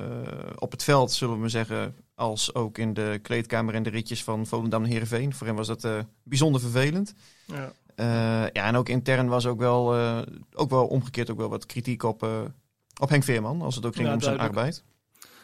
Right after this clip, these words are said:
Speaker 2: Duidelijk verhaal, dat speelde ook al een tijdje natuurlijk. Alleen ja,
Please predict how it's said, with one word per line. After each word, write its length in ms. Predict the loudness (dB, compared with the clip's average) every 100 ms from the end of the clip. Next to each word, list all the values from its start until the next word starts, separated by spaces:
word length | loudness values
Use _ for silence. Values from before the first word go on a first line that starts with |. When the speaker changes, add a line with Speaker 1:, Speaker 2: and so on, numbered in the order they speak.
| -10
Speaker 2:
Duidelijk 340 | 0 4 4 4
verhaal, 280 | 2 2
dat 180 | 0 -4
speelde 260 | -2 0 2
ook 100 | 0
al 100 | -2
een 80 | -2
tijdje 300 | -2 -2 -4
natuurlijk. 320 | -4 -4 -2
Alleen 200 | -2
ja, 80 | 0